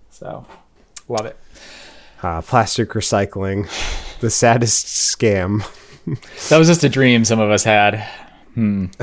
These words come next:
Speaker 1: Yeah.
Speaker 2: <laughs>
Speaker 1: Um,
Speaker 2: Uh, should we talk about songs?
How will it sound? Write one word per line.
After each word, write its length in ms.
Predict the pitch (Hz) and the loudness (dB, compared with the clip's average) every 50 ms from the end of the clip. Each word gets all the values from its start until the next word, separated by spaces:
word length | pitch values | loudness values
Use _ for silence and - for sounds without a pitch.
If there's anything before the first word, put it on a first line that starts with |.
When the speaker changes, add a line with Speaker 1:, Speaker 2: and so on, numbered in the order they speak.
| 107 - - - - - - - | -8 -8 -10 -14 -18 -20 -16 -12
Speaker 1:
Yeah. 240 | 113 101 98 98 95 92 | -12 -10 -10 -10 -10 -10
Speaker 2:
<laughs> 40 | 101 - - - - - - - - - - - - - - - - - - - - - _ - _ _ - | -12 -12 -12 -16 -20 -20 -18 -18 -18 -18 -18 -18 -18 -20 -20 -20 -20 -20 -20 -20 -20 -20 _ -20 _ _ 0
Speaker 1:
Um, 80 | 110 107 104 101 | 0 2 2 2
Speaker 2:
Uh, 640 | 104 110 110 107 107 107 107 107 107 110 107 - - - - - - - - - - | 4 4 4 4 4 4 4 2 2 2 0 -2 -4 -8 -12 -14 -14 -16 -16 -12 -6
should 120 | 139 143 | -2 -2
we 80 | 160 160 | 2 2
talk 100 | 190 196 | 4 4
about 180 | 196 190 175 | 4 4 4
songs? 540 | - 185 180 196 247 311 285 - - - | 4 4 4 4 4 2 0 -4 -8 -12